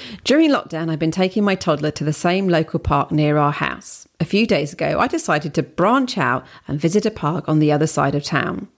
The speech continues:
It's a big park with lots of different things to do and is generally considered the best park in our area. I've got a foot injury at the moment and I'm waiting for surgery, so we had to drive there. The car park is being used as a covid testing station,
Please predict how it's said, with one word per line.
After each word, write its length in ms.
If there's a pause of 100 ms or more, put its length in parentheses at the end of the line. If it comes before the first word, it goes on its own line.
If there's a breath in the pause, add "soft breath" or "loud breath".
(140)
It's 160
a 40
big 320
park 340 (300 loud breath)
with 80
lots 300
of 60
different 260
things 240
to 80
do 240
and 100
is 140
generally 500
considered 480
the 80
best 440
park 300
in 80
our 200
area. 440 (600 loud breath)
I've 180
got 200
a 40
foot 340
injury 360
at 80
the 60
moment 400
and 120
I'm 120
waiting 340
for 80
surgery, 580
so 280
we 80
had 240
to 80
drive 420
there. 300 (480 loud breath)
The 80
car 260
park 280
is 100
being 220
used 240
as 80
a 40
covid 480
testing 440
station, 560